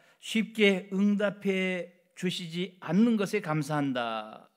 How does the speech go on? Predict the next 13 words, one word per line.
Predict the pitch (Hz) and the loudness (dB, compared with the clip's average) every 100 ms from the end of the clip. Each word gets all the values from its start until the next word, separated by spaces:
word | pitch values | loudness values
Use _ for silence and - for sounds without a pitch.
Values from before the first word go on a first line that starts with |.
| _ _ _ _ _ - - | _ _ _ _ _ -20 -12
하나님께서 | - 247 247 240 240 226 | 0 4 6 4 2 0
쉽게 | 226 - 208 220 220 214 | -2 -4 -4 -2 -2 0
응답해 | 180 170 160 165 160 | 0 0 0 -2 -2
주셨다면 | 147 147 - 131 120 120 123 147 - _ _ | -6 -8 -8 -10 -8 -8 -8 -8 -12 _ _
분명히 | 139 156 160 160 | -2 2 2 4
나는 | 160 165 156 143 | 2 2 0 -4
기도를 | 202 180 165 143 - _ _ | -4 -2 -2 -4 -8 _ _
중단했을 | - 170 220 208 196 208 190 | -2 2 2 2 0 -4 -6
텐데, | 131 117 123 120 - _ _ _ _ | -6 -6 -8 -10 -14 _ _ _ _
하나님께서 | - 196 180 175 175 165 | 0 4 4 2 -2 -6
바로 | 156 160 160 - | -2 0 0 -2
응답해 | 208 214 214 - 196 175 | 0 2 0 0 -4 -4
주지 | 180 185 196 240 | -6 -4 -4 -6